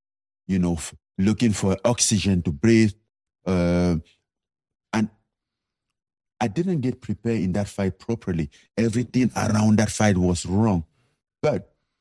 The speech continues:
I wouldn't figure it out if the fight didn't go wrong. You know, you get there first round and then you knock him out. You still feel like you're the man, yeah, like, you get it all figured,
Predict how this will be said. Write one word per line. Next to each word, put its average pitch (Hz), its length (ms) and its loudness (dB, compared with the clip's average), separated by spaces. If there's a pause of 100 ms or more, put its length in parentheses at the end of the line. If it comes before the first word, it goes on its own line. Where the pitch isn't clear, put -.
(100)
I 101 100 0
wouldn't 107 420 0
figure 117 260 -2
it 110 180 2
out 107 280 0 (180)
if 117 420 2
the 95 120 -4
fight 98 300 -2
didn't 90 340 0
go 87 160 2
wrong. 80 280 2 (500)
You 98 120 4
know, 92 180 4
you 92 160 4
get 90 300 0
there 104 140 4
first 87 280 0
round 98 260 2
and 90 160 4
then 92 120 4
you 87 100 4
knock 92 260 2
him 92 200 2
out. 101 260 0 (300)
You 92 60 0
still - 180 -2
feel 104 180 0
like 85 140 2
you're 87 160 4
the 87 100 4
man, 87 240 4
yeah, 82 160 2
like, 85 220 0
you 101 100 2
get 95 180 2
it 90 140 2
all 87 160 0
figured, 78 400 -2